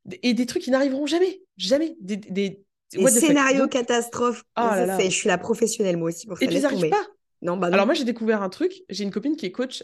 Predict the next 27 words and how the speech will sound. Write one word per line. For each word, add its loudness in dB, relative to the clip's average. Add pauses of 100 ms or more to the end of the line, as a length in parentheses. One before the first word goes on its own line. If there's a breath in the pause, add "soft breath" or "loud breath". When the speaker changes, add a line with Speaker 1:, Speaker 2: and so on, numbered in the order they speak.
Speaker 1:
euh, -4 (280)
Laurane, 2
si -8
elle -8
passe -12
par -6
là, -4
je -4
lui -12
fais -6
un -4
bisou, -6 (400 loud breath)
euh, 2
qui -6
m-, -4
elle -2
m'a 0
dit -2
un 0
jour, « -6 (120)
T'as 2
des -4
scénarios -4
catastrophes ? -6 (120)
Prends -2
un 0
papier, -4